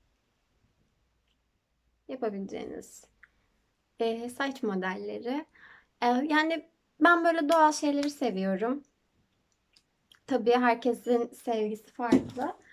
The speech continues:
Ama hani böyle şeyler yapabilirsiniz. Bunlar benim yaptıklarım. E, şuralarım çok... Ha, ha, tokayı buldum. Toka çıktı.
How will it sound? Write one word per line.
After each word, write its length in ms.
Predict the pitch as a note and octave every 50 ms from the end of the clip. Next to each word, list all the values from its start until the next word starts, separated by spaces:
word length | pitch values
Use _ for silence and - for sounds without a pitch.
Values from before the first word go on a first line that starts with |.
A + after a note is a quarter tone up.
| - - - - - - _ _ -
Ama 320 | - A#4 A4 D#4 D#4+ E4+ A4+ B4 - _ - F4+
hani 240 | F#4 E4+ F4 E4+
böyle 480 | F#4 G4 F4+ C#4+ B3 C4 D4+ D#4 - _ _ _ _ -
şeyler 420 | - - - F4+ D4 A3 G#3 A#3+
yapabilirsiniz. 560 | C4+ C#4 C#4+ C4+ A#3+ A3+ A#3 - - G#3+ G#3+ A3+
Bunlar 400 | C4 B3+ B3 B3 B3 B3 A#3+ A3+
benim 260 | B3 A#3+ A#3 A3+ A3+
yaptıklarım. 760 | G#3 G#3 - _ - - - - F#3+ G3 G#3 A3+ C#4+ F4 - _ _ _ _ - - - - - - _ _ _ _ _ _ _ -
E, 420 | - A#3+ A#3+ A#3+ A#3+ A#3+ A#3+ B3 B3 A#3+ - - - - - - - - - _ _ _
şuralarım 520 | - - - - B3 A#3 A3+ A3+ A#3+ A#3+ B3
çok... 160 | B3 C#4+ D4 _ _ _ _ _ _ _ _ _ _ _ - - _ _ _ _ _ _ _ _ _ _
Ha, 200 | - - - - - _ _ _ _ -
ha, 200 | - B3 A#3+ B3
tokayı 400 | - - B3 B3+ B3+ A3+ A3+ A3+
buldum. 320 | A#3 A3+ A3 G#3+ A3+ A3 _ _ _ _ _ _ _ _ -
Toka 320 | - A3+ - - - B3+ B3+ _ _ _
çıktı. 300 | - - _ _ _ -